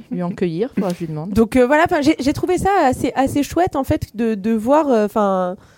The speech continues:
Speaker 2: que, que ça se mangeait, en fait, qu'on, on peut manger, euh, de tout, on peut manger, euh, 'fin, Ève a dit un truc très, euh, elle dit, euh, qu'elle a été, au début, elle voulait faire des légumes anciens,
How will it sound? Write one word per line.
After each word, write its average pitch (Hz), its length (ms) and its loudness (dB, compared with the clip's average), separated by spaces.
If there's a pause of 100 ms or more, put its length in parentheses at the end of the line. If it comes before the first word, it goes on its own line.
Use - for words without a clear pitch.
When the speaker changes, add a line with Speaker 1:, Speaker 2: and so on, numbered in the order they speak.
(240)
Speaker 2:
que, 226 240 -8
que 254 120 -4
ça 233 160 -4
se 226 100 -14
mangeait, 294 320 -6
en 294 100 -10
fait, 233 200 -8
qu'on, 226 180 -12
on 214 140 -14
peut 262 120 -10
manger, 247 400 -6
euh, 208 300 -10 (800)
de 220 120 -8
tout, 294 280 -14
on 220 60 -10
peut 220 160 -10
manger, 220 400 -2
euh, 202 300 4
'fin, 214 140 -2
Ève 240 260 0
a 214 80 -2
dit 226 80 -4
un 233 80 -6
truc - 180 -20
très, 220 320 -6
euh, 202 300 -6 (760)
elle 208 120 -4
dit, 220 240 -4
euh, 208 360 4 (220)
qu'elle 226 180 2
a 214 60 4
été, 254 220 2
au 240 60 2
début, 220 200 -2
elle 262 80 0
voulait 220 180 -6
faire 240 160 -4
des 226 120 0
légumes 220 320 0
anciens, 254 420 -4